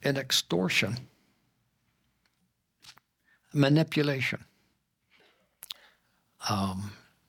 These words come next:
or put vain hope in stolen goods.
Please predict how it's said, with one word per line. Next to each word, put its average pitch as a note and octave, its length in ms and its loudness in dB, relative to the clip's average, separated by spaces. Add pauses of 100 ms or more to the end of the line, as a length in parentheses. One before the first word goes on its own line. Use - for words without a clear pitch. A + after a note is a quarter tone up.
(1500)
or C3+ 160 4
put B2+ 240 2
vain D3+ 340 4
hope C#3 340 2
in A2+ 120 2
stolen A#2 540 2
goods. G#2+ 640 -2